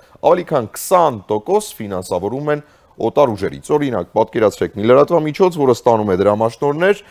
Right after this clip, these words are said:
և դ-, դրանք քսան տոկոսից ավել են, օրինակ, եվրոպական կամ ամերիկյան կազմակերպություններից կլինի, և, ա,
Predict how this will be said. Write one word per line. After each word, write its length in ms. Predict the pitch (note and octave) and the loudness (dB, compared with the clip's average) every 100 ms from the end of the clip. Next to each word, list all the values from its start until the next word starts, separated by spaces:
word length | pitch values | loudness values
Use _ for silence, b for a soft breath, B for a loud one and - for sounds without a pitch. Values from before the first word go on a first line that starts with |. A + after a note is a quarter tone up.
| B B | B B
և 300 | A#2 C3+ C#3 - _ | -4 0 0 -4 _
դ-, 160 | G#2 A2+ | -10 -6
դրանք 300 | A2 C3+ A2+ | -2 -2 -4
քսան 380 | - - D#3 D3 | -10 0 2 2
տոկոսից 480 | B2+ G#2+ A2+ A2 - - | -4 -6 -8 -8 -8 -2
ավել 320 | G2 G#2 D#3+ | 0 2 0
են, 140 | F3 C3+ | -2 -6
օրինակ, 320 | F#2 D#2+ - F2 | -6 -8 -6 -6
եվրոպական 600 | E2+ F2+ G#2+ G#2+ D3+ C3+ | -4 -4 -4 -2 -4 -4
կամ 160 | G#2 F2 | -6 -8
ամերիկյան 460 | E2 E2 F#2 F2 | -12 -12 -12 -10
կազմակերպություններից 1040 | E2+ E2 F2+ F2 F2 F#2 G2 G2 G2+ G2+ - | -8 -8 -10 -12 -14 -14 -16 -12 -10 -12 -8
կլինի, 360 | C3+ D#3 F3+ G3+ G3+ b b | -8 -6 -6 -8 -10 b b
և, 300 | D#3+ E3 - | -2 -2 0
ա, 80 | D3+ | 2